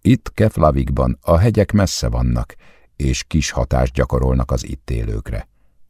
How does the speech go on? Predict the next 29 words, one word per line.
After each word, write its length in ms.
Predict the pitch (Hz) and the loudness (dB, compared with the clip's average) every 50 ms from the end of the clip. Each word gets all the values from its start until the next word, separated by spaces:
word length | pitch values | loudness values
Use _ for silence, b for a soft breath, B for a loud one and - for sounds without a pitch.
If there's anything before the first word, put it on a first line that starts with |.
| _ _ | _ _
Előkapom 580 | - 73 69 62 60 58 - 67 - - 71 69 | -2 0 0 0 0 -2 -2 -4 -2 0 0 0
a 60 | 65 | 0
távcsövet. 760 | - - 53 50 - - - 60 53 50 52 - - - - _ _ _ _ _ _ _ _ - | 0 -2 -4 -6 -6 -8 -8 -6 -6 -6 -8 -10 -12 -20 -20 _ _ _ _ _ _ _ _ -2
Ott 220 | - - 90 - | 2 2 2 4
jön 180 | - 90 82 76 | 4 4 4 4
Ari, 340 | 67 60 60 60 58 - _ _ _ | 4 2 0 -2 -4 -6 _ _ _
a 140 | _ - - | _ -12 -10
kék 340 | - - 69 71 69 62 - | -8 -4 -2 -2 -2 -2 -4
égen, 500 | 60 58 57 55 57 53 53 57 - - _ - | -4 -4 -4 -4 -6 -6 -6 -8 -8 -12 _ -20
a 60 | - | -18
kiégett, 840 | - - - 76 73 71 69 67 64 64 64 58 - _ - - b b b b b | -12 -4 0 2 2 4 4 2 2 0 -2 -2 -4 _ -20 -20 b b b b b
fekete 560 | b - 85 82 - 82 73 - - 69 67 | b 0 0 2 2 2 0 2 2 2 2
és 220 | 64 62 60 - - | 2 0 -2 -2 -2
látszólag 760 | 60 62 64 62 - - - 67 65 64 64 60 - - | 0 2 2 0 0 -4 -4 -4 -2 -2 -2 -4 -4 -2
élettelen 760 | 69 73 71 69 64 62 - _ - 64 62 64 64 64 64 | 0 2 2 2 0 -2 -4 _ -4 -4 -2 -2 -2 -2 -2
láva 320 | 62 60 58 57 55 57 55 | -2 -2 -2 -2 -4 -6 -6
fölött. 540 | - 60 58 55 57 - _ _ - - b b b b b b b b b b b | -4 -6 -6 -6 -6 -10 _ _ -20 -20 b b b b b b b b b b b
Pedig 440 | - 139 143 123 123 113 110 - _ - | 2 2 4 4 2 2 0 -2 _ 0
itt-ott 460 | - 90 87 - - - 85 80 - | 2 2 2 2 2 2 2 2 4
feltűnik 540 | - 85 78 64 60 - 67 67 65 64 - | 4 4 4 4 4 2 0 2 2 0 0
néhány 380 | 73 67 65 62 62 64 65 | 0 0 2 2 2 0 0
zöld 300 | 60 60 64 64 62 62 | -2 -2 -2 -4 -4 -6
paca, 440 | - - 55 53 - 64 60 65 - _ _ | -6 -8 -8 -4 -4 -4 -4 -4 -8 _ _
zöld 360 | - 67 62 71 73 69 62 | -8 -4 -2 0 0 0 -2
fűfolt, 680 | - - 73 65 65 64 - - 62 58 58 - - - b b b b b b b b | -4 -4 -2 0 0 -2 -2 -4 -4 -4 -4 -6 -8 -14 b b b b b b b b
ezek 300 | b 104 90 98 92 - | b 0 2 2 4 4
a 60 | 90 | 4
lávamező 640 | 80 69 60 60 57 64 62 62 65 - 69 67 69 | 4 4 4 2 0 0 0 0 0 0 0 0 0
álmai. 600 | - - 64 58 55 53 55 52 50 50 50 - | -2 -2 -4 -4 -4 -4 -4 -6 -6 -8 -10 -14